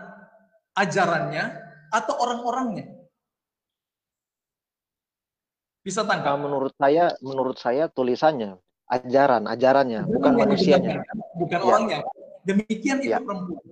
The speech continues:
Speaker 1: Jadi perempuan itu, itu satu, satu, satu bahasa yang sama untuk membawa bahwa umat Allah yang memiliki ajaran itu, dia masih hidup terus. Dan ajaran itu masih dihidupkan.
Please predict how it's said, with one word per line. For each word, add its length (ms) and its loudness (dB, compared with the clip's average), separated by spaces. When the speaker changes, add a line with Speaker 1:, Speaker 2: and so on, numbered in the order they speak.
Speaker 1:
Jadi 240 4
perempuan 480 2
itu, 200 -4
itu 240 -4
satu, 480 -2
satu, 480 0
satu 400 -2
bahasa 400 -2
yang 180 0
sama 380 -2
untuk 400 0
membawa 480 2
bahwa 260 2
umat 380 -2
Allah 400 0
yang 240 2
memiliki 480 0
ajaran 480 -2
itu, 180 -10
dia 100 0
masih 300 -4
hidup 320 -2
terus. 560 -6
Dan 160 2
ajaran 400 2
itu 160 0
masih 320 0
dihidupkan. 560 0